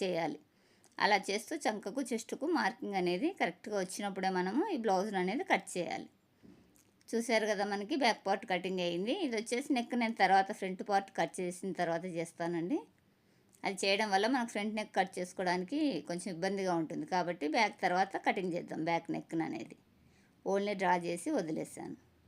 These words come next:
తర్వాత వచ్చేసి చెయ్యి, మనము ఎప్పుడు బ్యాక్ పార్ట్ తీస్తామో దానికి ఆపోజిట్లో చెయ్యి అనేది తీసుకోవాలి. ఇలా ఇక్కడ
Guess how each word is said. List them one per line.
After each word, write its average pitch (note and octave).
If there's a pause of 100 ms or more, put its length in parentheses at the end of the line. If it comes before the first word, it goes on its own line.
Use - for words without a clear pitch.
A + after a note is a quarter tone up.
(720)
తర్వాత A3
వచ్చేసి G#3 (140)
చెయ్యి, F3+ (220)
మనము F#3 (180)
ఎప్పుడు G3+ (120)
బ్యాక్ F#3+
పార్ట్ G#3
తీస్తామో A3 (100)
దానికి A3
ఆపోజిట్లో G3+ (840)
చెయ్యి G#3
అనేది G#3
తీసుకోవాలి. D#3
ఇలా D#3 (1500)
ఇక్కడ -